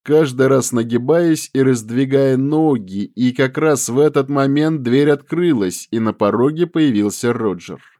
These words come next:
Челюсть у него отвисла, и он несколько минут глотал воздух, как рыба, выброшенная на берег, не в силах произнести ни слова. "Привет". Рука Мелисии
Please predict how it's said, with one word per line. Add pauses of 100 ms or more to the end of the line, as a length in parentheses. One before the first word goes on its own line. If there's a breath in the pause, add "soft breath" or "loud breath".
(380)
Челюсть
у
него
отвисла,
и
он
несколько
минут
глотал
воздух,
как
рыба,
выброшенная
на
берег, (380)
не
в
силах
произнести
ни
слова. (1120)
"Привет". (640)
Рука
Мелисии